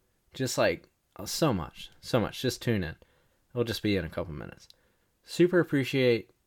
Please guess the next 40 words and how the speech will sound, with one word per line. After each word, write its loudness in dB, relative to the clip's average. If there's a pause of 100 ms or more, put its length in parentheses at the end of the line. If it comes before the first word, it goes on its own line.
(260)
everyone 2
for -6
the -6
support -4
this -6
year. 2
It's -10
been -4
a -4
blast. 2 (120)
So 2
many 2
amazing -2
guests. -2
I'm -10
so 0
proud -2 (540)
of -2 (260)
just, -14 (200)
honestly, 0
all 0
the -8
guests. -16 (640)
And 0
super 0
looking 0
forward -2
to -6
next -6
year. -2 (480)
Gonna 0
keep -6
doing -2
this, -6
you -8
know, -6
do -4
this -4
every 0
week. -2